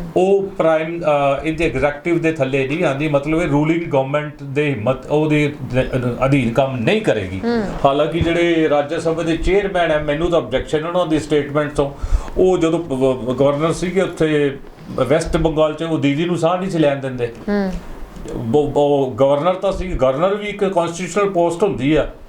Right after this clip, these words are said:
Speaker 2: ਹੂੰ।
Speaker 1: ਤੇ ਇਹ, ਉਹ ਵੀ ਕਾਂਸਟੀਟਿਊਸ਼ਨਲ ਪੋਸਟ ਤੇ ਗਵਰਨਰ ਸੀਗੇ, ਦੀਦੀ ਨਾਲ ਹੀ ਲੜੀ ਹੈਗੇ, ਕਿਉਂਕਿ ਆਪਾਂ, ਆਪਾਂ ਨੂੰ ਇੰਨੀ ਅਕਲ ਤਾਂ ਚਾਹੀਦੀ, ਸੌਰੀ to use such word,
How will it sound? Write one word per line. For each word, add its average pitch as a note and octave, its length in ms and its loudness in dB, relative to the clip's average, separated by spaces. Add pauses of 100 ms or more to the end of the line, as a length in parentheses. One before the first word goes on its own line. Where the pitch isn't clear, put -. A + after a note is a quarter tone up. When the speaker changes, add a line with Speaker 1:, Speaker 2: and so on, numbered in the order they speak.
(300)
Speaker 2:
ਹੂੰ। F#3+ 340 -2
Speaker 1:
ਤੇ D#3+ 180 4
ਇਹ, D#3+ 200 0
ਉਹ F#3+ 240 2
ਵੀ C4 80 0
ਕਾਂਸਟੀਟਿਊਸ਼ਨਲ A3 460 2
ਪੋਸਟ G3 220 -2
ਤੇ G#3 60 2
ਗਵਰਨਰ D#3+ 400 0
ਸੀਗੇ, G3 260 -2
ਦੀਦੀ D#3 260 0
ਨਾਲ F#3+ 160 2
ਹੀ F#3+ 60 0
ਲੜੀ E3+ 340 0
ਹੈਗੇ, E3+ 540 0 (100)
ਕਿਉਂਕਿ F3+ 240 2
ਆਪਾਂ, F#3 180 2
ਆਪਾਂ E3+ 220 0
ਨੂੰ F3 100 -2
ਇੰਨੀ F3 220 2
ਅਕਲ F3+ 160 -2
ਤਾਂ F3+ 140 0
ਚਾਹੀਦੀ, F#3+ 460 -4 (220)
ਸੌਰੀ F3 320 0
to D3 260 -2
use C#3+ 100 0
such C3+ 320 0
word, A#2+ 200 0